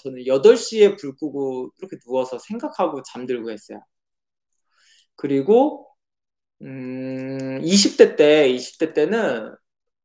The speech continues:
밤에, 밤에 되게 오래 걸었어요.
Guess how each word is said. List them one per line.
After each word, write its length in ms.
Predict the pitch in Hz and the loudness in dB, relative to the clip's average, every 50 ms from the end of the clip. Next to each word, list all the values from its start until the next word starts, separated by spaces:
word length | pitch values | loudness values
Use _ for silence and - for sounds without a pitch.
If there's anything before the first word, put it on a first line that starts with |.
| _ _ _ _ _ | _ _ _ _ _
밤에, 920 | - - 143 143 165 190 226 233 214 220 226 220 170 131 120 113 110 - _ - | -6 2 4 6 6 6 6 4 4 4 2 2 2 0 -2 -4 -6 -10 _ -8
밤에 640 | - 131 135 143 160 180 185 180 180 180 175 170 - | -2 0 0 2 2 0 0 0 2 2 2 0 -2
되게 300 | - - 156 170 208 269 | -2 0 0 2 4 4
오래 340 | 262 208 165 151 147 147 131 | 6 6 4 4 4 2 2
걸었어요. 640 | 117 120 117 113 113 - - 117 107 101 107 - | 0 -2 -8 -10 -12 -14 -14 -14 -14 -14 -14 -16